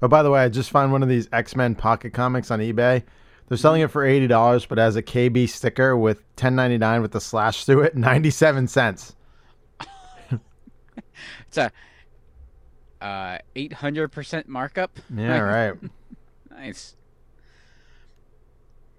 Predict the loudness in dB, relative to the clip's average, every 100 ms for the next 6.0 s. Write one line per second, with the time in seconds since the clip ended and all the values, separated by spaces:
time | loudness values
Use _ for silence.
0 | _ _ _ _ _ -20 -20 -20 -12 -6
1 | -4 -2 -4 -6 -10 -4 -2 -2 -2 -2
2 | -4 -12 -18 -20 -20 -20 -18 -16 -16 -10
3 | -6 -4 -2 -2 -2 0 0 0 -4 -6
4 | -8 -16 -16 -10 -6 -4 -4 -10 -18 -20
5 | -20 _ _ _ -16 -12 -10 -10 -10 -14